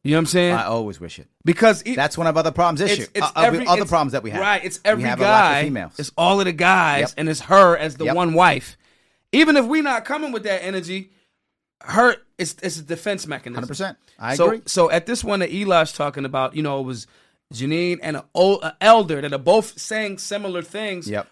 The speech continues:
Speaker 1: from a, from a feminine energy, feminine perspective that she could receive a little bit easier.
Speaker 2: Of course.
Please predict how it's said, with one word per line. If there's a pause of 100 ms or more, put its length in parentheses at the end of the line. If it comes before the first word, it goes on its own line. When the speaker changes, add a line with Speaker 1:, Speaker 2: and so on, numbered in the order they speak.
Speaker 1:
from
a,
from
a
feminine
energy,
feminine
perspective
that
she
could
receive
a
little
bit
easier.
Speaker 2:
Of
course.